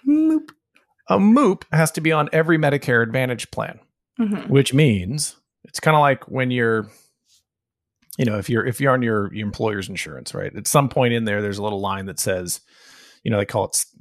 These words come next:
Speaker 2: stop loss or maximum out-, well, yeah, maximum annual year maximum. Basically, like,
Speaker 1: Mm-hmm.
Speaker 2: if you have a really bad health year and you pay ten thousand bucks,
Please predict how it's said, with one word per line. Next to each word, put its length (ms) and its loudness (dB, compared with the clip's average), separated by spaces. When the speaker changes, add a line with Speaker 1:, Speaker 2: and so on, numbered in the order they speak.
Speaker 2:
stop 380 -2
loss 460 -4
or 280 -6
maximum 720 -6
out-, 240 -8
well, 240 2
yeah, 240 -2
maximum 420 -4
annual 400 2
year 240 0
maximum. 560 0
Basically, 480 4
like, 160 2
Speaker 1:
Mm-hmm. 60 0
Speaker 2:
if 60 0
you 80 4
have 80 2
a 40 4
really 200 2
bad 200 2
health 240 -2
year 300 2
and 180 -4
you 120 -2
pay 420 0
ten 180 -2
thousand 360 0
bucks, 400 -2